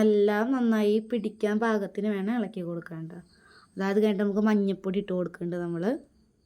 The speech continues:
മഞ്ഞപ്പൊടി ഇട്ട് കൊടുക്കുന്നുണ്ട്. ഇതാ. അപ്പൊ നല്ലൊരു ഇതായിട്ടുണ്ട് ട്ടോ. എല്ലാം കൂടി നല്ല പാകത്തിനായിട്ടുണ്ട്. അപ്പൊ നമുക്ക് ഇതിലേക്ക് ഇനി ചേർത്ത് കൊടുക്കാനുള്ളതെന്ന്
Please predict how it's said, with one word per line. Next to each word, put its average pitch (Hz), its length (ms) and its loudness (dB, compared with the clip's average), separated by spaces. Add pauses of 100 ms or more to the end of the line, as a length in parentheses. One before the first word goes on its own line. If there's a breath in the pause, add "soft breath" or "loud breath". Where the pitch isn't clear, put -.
(220)
മഞ്ഞപ്പൊടി 196 480 -2
ഇട്ട് 185 140 -8
കൊടുക്കുന്നുണ്ട്. 175 400 -6 (200)
ഇതാ. 170 140 -10 (640 loud breath)
അപ്പൊ - 180 -8
നല്ലൊരു 233 600 6 (120)
ഇതായിട്ടുണ്ട് 202 440 0
ട്ടോ. 190 180 -10
എല്ലാം 190 240 -4 (100)
കൂടി 208 180 2 (100)
നല്ല 190 320 -6 (760 soft breath)
പാകത്തിനായിട്ടുണ്ട്. 196 1000 -4 (120)
അപ്പൊ 208 200 -8
നമുക്ക് 208 260 -2
ഇതിലേക്ക് 214 320 -2
ഇനി 220 140 2 (420)
ചേർത്ത് 220 380 -2
കൊടുക്കാനുള്ളതെന്ന് 220 680 0